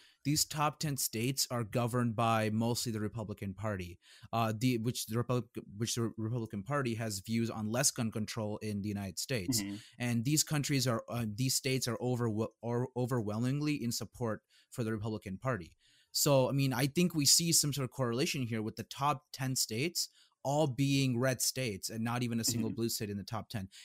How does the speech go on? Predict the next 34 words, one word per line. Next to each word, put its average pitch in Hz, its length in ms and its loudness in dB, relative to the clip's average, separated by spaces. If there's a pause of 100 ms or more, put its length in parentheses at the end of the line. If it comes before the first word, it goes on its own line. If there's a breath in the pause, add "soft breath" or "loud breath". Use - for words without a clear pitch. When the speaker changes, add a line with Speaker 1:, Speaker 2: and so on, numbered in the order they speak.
Speaker 1:
And 135 120 0
we 151 80 2
could 147 180 0
keep 151 300 -2
going. 147 320 2
And 139 100 2
when 131 140 2
I 147 60 0
kept 139 280 -6
looking 135 320 0
at 160 140 6
it, 180 160 2 (220 soft breath)
it's - 200 2
not 156 220 6
until 156 360 2
I 135 100 2
went 135 220 0
past 147 380 0
the 139 80 -2
halfway 123 460 -4
mark 151 280 0 (200)
till 147 220 4
we 131 100 2
saw 123 500 4
a 110 220 -2
blue 120 320 0
state 104 440 -2
on 104 260 -6
there. 87 280 -14 (440)
So 147 300 4
I 151 120 2
feel 202 200 0
like 202 220 4
it's 165 420 0